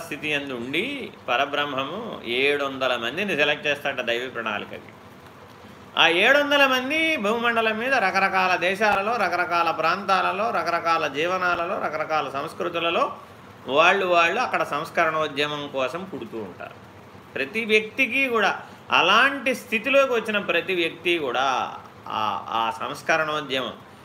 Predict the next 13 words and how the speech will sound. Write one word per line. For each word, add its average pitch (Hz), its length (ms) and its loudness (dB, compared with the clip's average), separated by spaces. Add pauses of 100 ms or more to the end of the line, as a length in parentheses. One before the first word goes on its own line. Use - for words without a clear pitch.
(140)
ఆ 120 100 6
దైవీ 143 400 2
ప్రణాళిక 190 580 2
అనేటటువంటి 165 720 0
నెట్వర్క్, 147 560 0 (1500)
దీనికి 208 300 2
సిద్ధాశ్రమ 214 880 2
జీవనం 180 520 2
అని 156 120 -2
కూడా 156 260 0
ఒక 139 160 -2
పేరు 123 200 -2
ఉంది. 98 180 -12